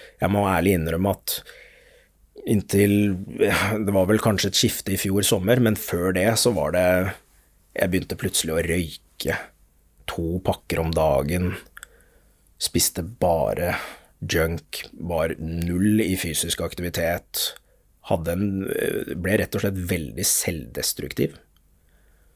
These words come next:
Og for meg så ble det liksom, hvorfor skal jeg gidde å, hvorfor skal jeg gidde å prioritere å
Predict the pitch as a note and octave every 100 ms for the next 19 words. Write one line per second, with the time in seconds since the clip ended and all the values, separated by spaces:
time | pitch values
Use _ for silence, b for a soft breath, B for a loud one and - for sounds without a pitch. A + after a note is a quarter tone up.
0 | _ _ _ _ _ - A2 G#2 A2+ F#2
1 | B2+ D3 A#2+ F2 F#2+ G2+ G2 F#2 - -
2 | A#2 A#2 F2+ F2 F2+ F#2 F#2+ G2 F#2+ F#2+
3 | G2 B B B _ _ _ _ - -
4 | - A#2 - A#2 A2 G2+ E2 E2 F2 F2+
5 | F2+ C#3 _ - F#2+ F#2+ - G2+ E2 D#2+
6 | F2